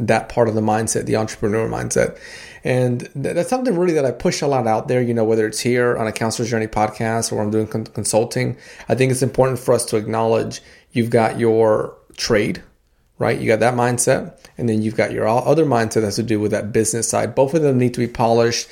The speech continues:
and taken care of. Now, the other point that we're gonna get into for hiring a V A that I, I wanna encourage you to look at is weekly meetings. You know, it's important that we, when you hire this V A,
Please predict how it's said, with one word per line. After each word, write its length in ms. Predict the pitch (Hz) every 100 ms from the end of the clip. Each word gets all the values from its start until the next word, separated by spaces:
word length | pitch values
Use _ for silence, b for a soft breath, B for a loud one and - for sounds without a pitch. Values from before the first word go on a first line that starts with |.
| B B
and 120 | -
taken 280 | - 107 110
care 260 | - 107 101
of. 240 | 120 - _ b b b b b b
Now, 300 | 131 123 117
the 160 | - 147
other 100 | 170
point 360 | 170 151 139 117
that 200 | 117 120
we're 80 |
gonna 140 | 113 113
get 140 | 113
into 200 | 110 120
for 100 | 117
hiring 280 | 110 113 113
a 60 | 104
V 220 | 120 117
A 360 | 127 110 110 - _ _ _ _ _ _ B B B
that 100 | 127
I, 20 |
I 140 | 123 123
wanna 220 | 123 127
encourage 340 | 120 135 120
you 80 | 117
to 60 | 113
look 240 | 143 156
at 100 | 123
is 180 | 123 110
weekly 380 | 107 127 131 123
meetings. 560 | 123 165 107 104 - B B B
You 100 | -
know, 140 | 123 120
it's 100 | 120
important 340 | 131 156 156
that 100 | 147
we, 100 | 123
when 120 | 120
you 100 | 120
hire 280 | 110 127 156
this 180 | 143 113
V 240 | 127 110
A, 300 | 104 101 107